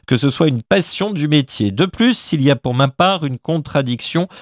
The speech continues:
car pour moi, s'il manque autant de chauffeurs, c'est une question d'attractivité problématique, de l'attractivité qui est le nerf de la guerre.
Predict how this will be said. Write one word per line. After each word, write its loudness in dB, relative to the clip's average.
car 0
pour 0
moi, 4
s'il -2
manque 0
autant 0
de -4
chauffeurs, -2
c'est -6
une -4
question -2
d'attractivité -2
problématique, 0
de -2
l'attractivité -2
qui -4
est 0
le 0
nerf 0
de -4
la -4
guerre. -2